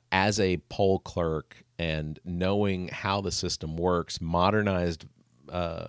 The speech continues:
modernized voting, I think, is, is much more difficult to actually, uh, actually create fraud with, uh, unless you have some sort of way to,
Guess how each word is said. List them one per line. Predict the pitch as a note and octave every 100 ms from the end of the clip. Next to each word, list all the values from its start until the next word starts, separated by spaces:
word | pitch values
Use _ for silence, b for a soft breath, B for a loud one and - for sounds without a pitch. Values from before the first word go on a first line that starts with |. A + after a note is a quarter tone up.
| -
modernized | F2+ G2 G#2+ B2 G2+ F#2 E2+
voting, | D#2 E2+ E2 D#2+ D2+ -
I | E2 D#2
think, | F#2+ E2+
is, | E2+ D2+ -
is | D#2 D#2
much | E2+ F2+ G2 -
more | F#2
difficult | D#2+ D#2+ F#2 F2+ E2 - D2+ B1+ - - B B B B B -
to | - G2+ F2+ E2+ E2 - -
actually, | E2+ D#2+ - F2 D#2+ D#2 D2+ D2 C#2+ - -
uh, | D#2 D2+ D#2+ - - _
actually | F2+ F2 - E2
create | - D#2+ -
fraud | - D#2+ C#2 A#1+
with, | G1+ G1+ - _ _ b b b b b
uh, | - D2 C#2+ F2+
unless | F#2 G2 G2+
you | F#2+
have | E2+ D#2
some | - G2+ G2+
sort | - F#2+ F2+
of | E2+
way | E2+ E2 D2+
to, | - E2 D2+